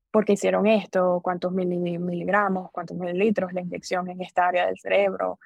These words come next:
Este, ¿cuál es el propósito? Y se va, se pueden ir muy, muy en detalle o al, al big picture, como que cuál es el impacto de esto en, en ciencia, en, en industria, en, etcétera.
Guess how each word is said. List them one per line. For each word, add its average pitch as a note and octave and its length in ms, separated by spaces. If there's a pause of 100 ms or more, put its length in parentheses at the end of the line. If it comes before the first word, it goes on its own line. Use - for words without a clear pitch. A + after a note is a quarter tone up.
(420)
Este, F3+ 520
¿cuál F3+ 180
es F3+ 80
el F#3 80
propósito? F3+ 920
Y F#3 160
se - 120
va, F3+ 220
se G3+ 100
pueden G3+ 260
ir A3+ 160
muy, A3+ 420
muy B3+ 260
en C4 120
detalle B3+ 760
o G#3+ 360
al, F3 520 (320)
al F3 480
big A3 200
picture, E3 400
como E3+ 220
que E3 140
cuál F#3 180
es F#3+ 80
el G3+ 80
impacto F3 460
de F3+ 80
esto F#3 280
en, F3 180 (480)
en F#3 220
ciencia, A3+ 720
en, F3+ 400
en F#3 120
industria, G#3+ 1400
en, F#3 240 (100)
etcétera. - 480